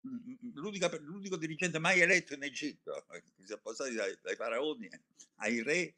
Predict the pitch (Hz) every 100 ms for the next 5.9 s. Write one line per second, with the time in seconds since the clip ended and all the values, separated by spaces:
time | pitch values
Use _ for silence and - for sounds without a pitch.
0 | _ - - _ - - 95 87 95 95
1 | 82 92 113 85 90 123 156 - 87 101
2 | 92 87 80 - 110 131 156 185 - _
3 | _ _ _ - 90 85 82 98 117 104
4 | 123 117 92 71 - _ _ _ - 98
5 | - 117 123 120 113 98 92 92